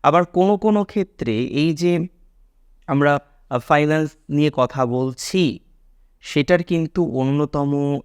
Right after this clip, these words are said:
যে কারণ, সেই কারণটা বলা যেতে পারে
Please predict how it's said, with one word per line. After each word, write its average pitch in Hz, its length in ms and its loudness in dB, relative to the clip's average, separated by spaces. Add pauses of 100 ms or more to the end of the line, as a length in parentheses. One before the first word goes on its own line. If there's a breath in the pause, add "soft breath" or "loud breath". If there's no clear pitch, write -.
যে 131 160 -2
কারণ, 120 560 0 (920)
সেই 131 400 0 (800)
কারণটা 175 560 2
বলা 131 260 2
যেতে 117 280 -4
পারে 113 300 0